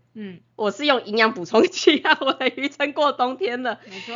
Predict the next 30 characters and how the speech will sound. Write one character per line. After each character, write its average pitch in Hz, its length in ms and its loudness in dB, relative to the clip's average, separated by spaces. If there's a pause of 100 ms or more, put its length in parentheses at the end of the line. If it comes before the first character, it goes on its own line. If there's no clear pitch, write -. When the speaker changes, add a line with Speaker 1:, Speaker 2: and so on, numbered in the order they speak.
(240)
Speaker 2:
就 370 60 -4
像 392 160 0
刚 381 120 0
才 370 80 2
前 302 140 -2
面 277 140 -2
说 302 120 -4
的 247 80 -2
一 208 40 -2
样， 226 120 -2
其 233 120 -12
实 240 100 -8
鱼 208 140 -10
它 240 120 -8
们 208 120 -8
是 220 80 -10
变 202 200 -6
温 175 140 -8
动 175 160 -8
物 165 180 -14
嘛。 - 200 -20
那 311 100 -6
其 339 160 -12
实 311 80 -10
变 294 220 -4
温 285 160 0
动 247 200 -4
物 220 60 -2
它 233 160 -4
们 208 160 -6